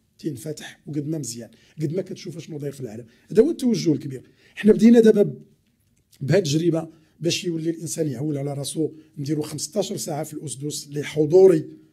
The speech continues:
و، وثلاثين ساعة كتخدم في المنصة. حنا غاديين.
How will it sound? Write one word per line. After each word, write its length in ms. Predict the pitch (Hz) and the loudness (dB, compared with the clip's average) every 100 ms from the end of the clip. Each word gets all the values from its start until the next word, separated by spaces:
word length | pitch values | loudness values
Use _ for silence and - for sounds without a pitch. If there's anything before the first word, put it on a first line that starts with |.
| _ _ _ _ - | _ _ _ _ 4
و، 60 | 269 226 127 - | 6 8 4 -2
وثلاثين 480 | - 160 160 214 214 | -4 -2 0 2 2
ساعة 560 | - 185 156 156 151 _ | 2 0 -2 -4 -12 _
كتخدم 560 | - - 139 160 135 - | -12 -10 -4 -4 -4 -10
في 120 | - 151 | -12 -4
المنصة. 600 | 147 135 127 - 320 - - _ _ _ _ _ _ _ _ | -2 -2 -4 -6 -8 -12 -20 _ _ _ _ _ _ _ _
حنا 180 | - - | -18 -4
غاديين. 420 | 226 - - - | -4 -2 -8 -12